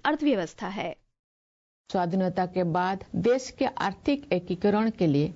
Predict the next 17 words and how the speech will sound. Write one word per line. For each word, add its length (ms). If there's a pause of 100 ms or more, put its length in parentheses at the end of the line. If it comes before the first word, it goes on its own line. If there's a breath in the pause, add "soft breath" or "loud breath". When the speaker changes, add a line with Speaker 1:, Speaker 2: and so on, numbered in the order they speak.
Speaker 2:
सबसे 400
महत्वपूर्ण 800
निर्णय 480 (180)
जीएसटी 520
को 180
लागू 380
करने 420
से 220 (200)
One 260
Nation 480
One 380
Market 580
की 100
व्यवस्था 540
स्थापित 520 (120)
हुई 200
है। 180